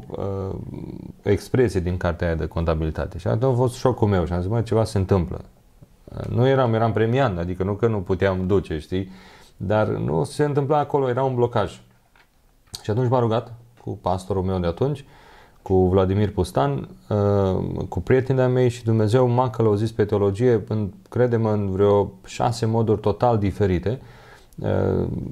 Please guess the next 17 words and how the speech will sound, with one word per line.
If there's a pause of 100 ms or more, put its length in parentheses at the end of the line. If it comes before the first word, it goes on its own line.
(140)
moduri
în
care
clar
am
crezut
și
am
știut
și
încă
cred
asta
din
toată
inima
mea